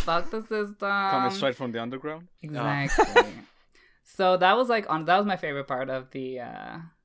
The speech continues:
Speaker 1: show. Um, but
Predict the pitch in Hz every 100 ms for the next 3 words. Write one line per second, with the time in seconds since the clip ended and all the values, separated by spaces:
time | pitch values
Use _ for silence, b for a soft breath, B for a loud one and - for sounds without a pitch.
0 | _ _ - - - 170 143 127 139 170
1 | 233 _ _ _ _ _ _ _ _ -
2 | 151 147 147 143 139 143 - 165 127 -